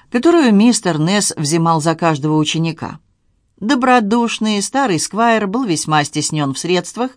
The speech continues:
однако согласился бы на что угодно, только бы не ввязываться в утомительный спор и не лишать себя удовольствия соснуть после обеда. Не тут-то было. Подобное согласие не могло удовлетворить Ральфа.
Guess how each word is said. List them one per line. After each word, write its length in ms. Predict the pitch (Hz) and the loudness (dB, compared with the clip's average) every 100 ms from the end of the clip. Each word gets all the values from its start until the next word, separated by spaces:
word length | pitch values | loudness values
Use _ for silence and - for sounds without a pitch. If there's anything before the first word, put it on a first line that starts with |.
| _ - - - | _ -20 -16 -2
однако 440 | 165 147 151 - | 0 2 0 0
согласился 580 | 156 165 196 196 226 214 | -6 -2 -2 -2 -4 -2
бы 120 | 202 | 0
на 120 | 220 | 0
что 220 | 220 254 254 | 0 -2 -4
угодно, 580 | 240 285 311 170 131 - - - | -2 -2 0 -2 -4 -6 -20 -4
только 280 | 294 294 202 | 0 0 0
бы 140 | 160 | 0
не 160 | 160 160 | 0 0
ввязываться 600 | 151 196 185 180 165 175 | 2 2 2 0 -2 -2
в 40 | 160 | -2
утомительный 600 | 165 165 151 147 139 135 | 0 0 0 -2 -4 -4
спор 440 | - 196 240 220 - _ _ - | -4 -2 -2 -2 -8 _ _ -2
и 100 | 208 | 2
не 100 | 240 | 4
лишать 320 | 254 339 330 | 2 0 -2
себя 240 | 233 240 | -2 -2
удовольствия 680 | 233 202 208 226 - 208 190 | 0 0 0 -4 -4 -2 -2
соснуть 440 | 185 165 196 208 | -2 -4 -4 -6
после 300 | - - 135 | -8 -10 -6
обеда. 420 | 127 123 131 131 - _ - | -6 -6 -10 -12 -18 _ -6
Не 160 | 143 | -6
тут-то 320 | 131 139 - 202 | -4 -8 -4 -4
было. 380 | 269 359 196 _ _ _ _ _ | -2 -2 -4 _ _ _ _ _
Подобное 420 | 175 175 156 160 160 | 0 2 2 2 0
согласие 560 | 165 160 190 180 170 | 0 0 0 0 0
не 120 | 165 175 | 0 2
могло 360 | 170 165 185 | 0 2 0
удовлетворить 720 | 196 180 185 175 175 147 131 127 | 0 0 0 0 -2 -2 -4 -4
Ральфа. 440 | 123 110 - | -6 -6 -12